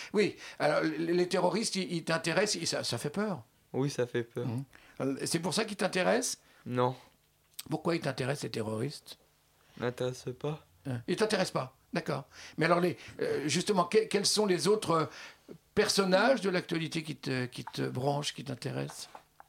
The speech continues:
Speaker 2: Le sport.
Speaker 1: Le sport. Ah, euh, encore le sport. Alors le foot, le catch, et quel autre sport ?
Speaker 2: Euh, natation.
Speaker 1: Ah, la natation. Tu nages,
Speaker 2: Ouais.
Speaker 1: toi, personnellement aussi ?
Speaker 2: Euh, non.
Speaker 1: Non ? Euh,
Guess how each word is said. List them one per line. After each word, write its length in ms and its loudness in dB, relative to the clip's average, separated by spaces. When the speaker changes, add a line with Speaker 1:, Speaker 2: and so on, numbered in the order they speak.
Speaker 2:
Le 140 4
sport. 500 0
Speaker 1:
Le 100 0
sport. 440 -2
Ah, 280 -2
euh, 260 -2
encore 240 2
le 100 2
sport. 360 0
Alors 200 4
le 120 4
foot, 300 0
le 100 0
catch, 480 0
et 140 0
quel 300 4
autre 360 2
sport ? 340 2
Speaker 2:
Euh, 100 -2
natation. 720 0
Speaker 1:
Ah, 120 -2
la 120 0
natation. 480 -2
Tu 140 0
nages, 160 6
Speaker 2:
Ouais. 60 -2
Speaker 1:
toi, 220 0
personnellement 460 -2
aussi ? 320 -4
Speaker 2:
Euh, 420 0
non. 320 -2
Speaker 1:
Non ? 240 -2
Euh, 320 6